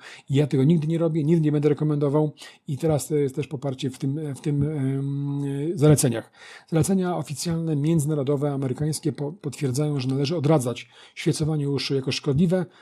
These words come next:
w profilaktyce i leczeniu, nawet przy stosowaniu zgodnie z zaleceniami producenta, bo są pre-, są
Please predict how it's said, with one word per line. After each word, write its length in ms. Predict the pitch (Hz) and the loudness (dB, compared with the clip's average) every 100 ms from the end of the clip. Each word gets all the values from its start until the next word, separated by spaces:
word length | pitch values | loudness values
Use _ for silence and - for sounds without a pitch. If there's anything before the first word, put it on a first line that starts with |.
| _ | _
w 40 | |
profilaktyce 600 | - 165 165 156 175 - | 0 0 2 0 0 -2
i 40 | 151 | -2
leczeniu, 320 | 139 156 151 | 0 0 0
nawet 260 | 151 175 135 | 2 0 -2
przy 160 | - | -6
stosowaniu 380 | 143 131 151 151 | -10 -10 -4 -4
zgodnie 280 | 110 151 147 | -2 -2 -2
z 40 | |
zaleceniami 380 | 135 127 151 143 | -2 -4 -4 -4
producenta, 480 | 139 131 147 117 117 | -4 -2 -2 -2 -4
bo 100 | 117 | -4
są 220 | - 165 | 0 0
pre-, 360 | 139 139 240 277 | 0 -8 -8 -2
są 280 | 165 156 | 2 2